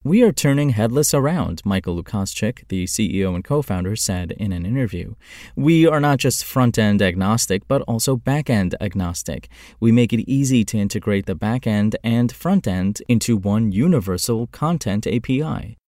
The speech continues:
One of the big benefits of this is that by building all of this around A P Is, you can essentially update information and send it out to other systems much more efficiently,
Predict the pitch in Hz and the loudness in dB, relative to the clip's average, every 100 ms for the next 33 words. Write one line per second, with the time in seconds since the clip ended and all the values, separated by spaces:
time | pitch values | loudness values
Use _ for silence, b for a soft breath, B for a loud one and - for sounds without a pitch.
0 | _ - 113 98 87 95 85 196 226 104 | _ 0 2 2 0 -2 0 2 4 2
1 | - 85 - - 110 - 127 110 117 104 | -2 -6 -6 -6 -6 -4 -2 0 0 -2
2 | 107 160 147 147 139 139 127 107 120 160 | -2 -2 0 0 2 0 0 -2 -2 -2
3 | 117 117 117 101 98 98 - 104 - 101 | 0 0 0 -2 -2 -4 -4 -6 -4 -4
4 | 123 120 95 - B B B - 240 240 | 0 0 -2 -4 B B B 0 2 2
5 | - 269 247 185 - 139 147 123 123 123 | 2 0 2 4 2 2 2 4 2 2
6 | 110 123 - 143 104 113 - 131 113 104 | 2 0 -2 -4 0 -2 0 0 0 0
7 | 107 - 104 - 98 92 - 175 - 107 | -2 -2 -4 -4 -6 -6 -4 -4 0 0
8 | 110 - 92 92 98 95 - 202 - 98 | 0 -4 -6 -6 -4 -4 0 0 0 -4
9 | - 85 | -4 -10